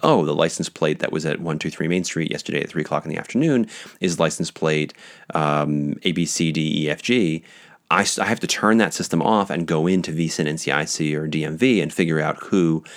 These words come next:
uh, license plate A B C E F G belongs to. And that's really important for the court. Uh, they write, "The Data Act imposes restrictions and obligations on an agency. It doesn't contemplate holding an agency accountable for the information systems of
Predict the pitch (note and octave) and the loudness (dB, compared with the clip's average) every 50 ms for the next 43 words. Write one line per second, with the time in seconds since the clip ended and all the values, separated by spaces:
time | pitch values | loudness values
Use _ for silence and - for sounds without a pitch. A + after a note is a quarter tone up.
0 | - - - - - - D2 D2 D2 D#2 D#2+ - E2+ D#2+ - - D#2+ D2 - - | -20 -20 -20 -18 -6 -4 -2 0 2 0 0 0 -2 -4 -2 -2 -2 0 0 0
1 | D#2+ D#2 D#2 D2+ - - - D#2 D2+ D2 D2 - - - - - - _ - - | 0 0 -2 -2 -4 -4 -2 -2 0 -2 -2 -4 -8 -16 -20 -20 -20 _ -4 -2
2 | F2 D#2+ D#2 D2 D2 - - G#2+ G#2 F2+ E2 D#2+ D#2 - - D#2+ D#2+ D#2+ D#2 D#2 | -2 0 0 -2 -2 -2 0 0 2 2 2 0 0 -2 -2 -2 0 0 2 0
3 | E2 D#2+ D#2 - - - - - - - _ _ _ _ _ _ - - - A#2 | 0 0 -4 -6 -8 -8 -8 -10 -10 -14 _ _ _ _ _ _ -16 -2 2 4
4 | E3 F3 - E3 D#3 F3 G3+ G#3 G3 F#3 D#3 - - D#3 F3 - F#2+ - - - | 4 4 2 2 4 4 4 6 6 4 4 2 2 2 2 2 0 -2 -2 -4
5 | - - - - - - - _ _ - - - - - - - - F2 E2 D#2+ | -4 -4 -4 -4 -4 -4 -6 _ _ -20 -20 -20 -20 -16 -4 0 2 2 4 4
6 | D#2 F2+ F2+ F2+ F2 F#2 F2+ E2+ E2 - - - - - - _ - F#2 F2 E2 | 4 4 2 4 4 4 4 2 2 0 -2 -8 -16 -20 -20 _ -2 -2 0 4
7 | G2 G2+ A#2 C3 C#3+ C3+ - - E2 F2 E2+ F2+ - - F#2 F2 - - F#2 F#2 | 4 6 6 6 4 2 2 2 4 4 4 2 2 -2 -4 -2 0 2 2 2
8 | F#2 F2+ E2+ F2+ F#2 - - - E2+ D#2+ - - E2+ E2 F#2 E2 - - D2+ D#2+ | 2 2 2 2 0 0 0 -2 -2 -2 0 0 0 0 0 -2 -2 -2 0 0
9 | E2+ D#2 D#2+ D#2 D#2 - D#2+ D2+ D2 - - - C#2+ D2 D2 D#2 E2+ - - G#2 | 0 0 2 0 0 0 -2 -2 -4 -6 -6 -4 -4 -2 -2 -2 -4 -4 0 0
10 | B2 C#3 A#2 F2+ D2 - - - E2 D#2+ - - - - - - - - - F#2+ | 0 2 2 0 -2 -2 -4 -4 -4 -6 -6 -10 -14 -20 -20 -20 -18 -6 -6 -2
11 | E2+ - F2 F2+ G2+ A2 - - - F2 F2 - - - - E2 D#2 - - - | 2 4 4 4 4 2 0 0 0 0 0 0 -4 -2 -2 -2 -2 -2 -2 -2
12 | F#2+ F2+ F2 F2 E2+ - - - E2+ E2 E2+ E2+ E2 - - F2 E2+ E2 - - | -2 0 2 0 0 -2 0 -2 0 0 0 0 -2 -2 -2 -2 -2 -2 -2 -4
13 | - D2+ D2+ D#2+ D2+ C#2+ D#2 D#2+ D#2+ - - - - - - - - F2+ F#2 - | -4 -2 -2 -2 -2 -2 -2 -4 -4 -6 -12 -20 -20 -20 -6 -4 -2 0 0 0
14 | - F#2+ F2 - - F#2+ D#2+ D#2 D#2+ - E2+ D#2+ - - - - - D#2 D2+ D#2 | 0 -2 -2 0 0 2 2 2 0 0 -2 -2 -2 -4 -6 -4 -4 -2 -2 -4
15 | - - - F2+ | -4 -4 -4 -4